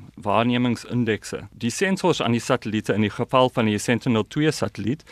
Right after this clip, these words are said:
meet die we-, weerkaatsing van die sonstrale in verskeie golflengtes. En deur vergelykings te maak tussen hierdie golflengtes wat die sensors meet, kan ons verskeie afleidings maak oor die biologiese en fisiese toestande op die grond. En die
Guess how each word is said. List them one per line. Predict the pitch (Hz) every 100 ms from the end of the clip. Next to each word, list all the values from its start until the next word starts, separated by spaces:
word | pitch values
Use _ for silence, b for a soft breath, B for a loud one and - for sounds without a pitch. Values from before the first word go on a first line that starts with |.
| B B
meet | 107 113 135
die | 123
we-, | 104 113
weerkaatsing | 101 117 131 - 156 156 - 139
van | 139 120
die |
sonstrale | 113 156 151 139 - 110 107 104 -
in | 104 98
verskeie | - 101 - 123 127
golflengtes. | - 151 - 98 101 - - - -
En | - 104 110 104
deur | 95 110
vergelykings | 110 131 117 107 104 123 180 156
te | -
maak | 101 101 104
tussen | - 127 135
hierdie | 110 92
golflengtes | - 131 - 101 101 - 127 -
wat | 101
die |
sensors | 98 117 113 - 101 104
meet, | 101 110 123 - b b b b -
kan | 120
ons | 131
verskeie | - 131 - 170 180
afleidings | 131 - 139 135 131
maak | 101 107 117
oor | -
die | 107 95
biologiese | 107 104 110 135 131 -
en | 104 101 -
fisiese | 139 123 131 110 107 - _
toestande | - 135 - 110
op | 110 -
die |
grond. | 104 - 131 98 101 - -
En | 107 110
die | 113